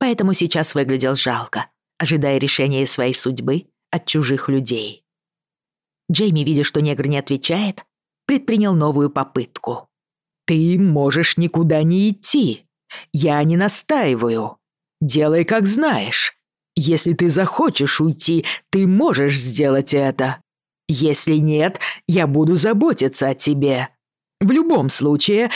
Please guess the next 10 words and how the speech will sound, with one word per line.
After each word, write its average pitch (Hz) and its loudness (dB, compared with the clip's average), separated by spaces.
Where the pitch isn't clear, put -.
я 175 2
буду 170 4
хорошо 254 0
относиться 143 -2
к - -6
тебе». 165 -2
Судя 208 0
по 151 0
бегающим 139 0
глазам, 135 0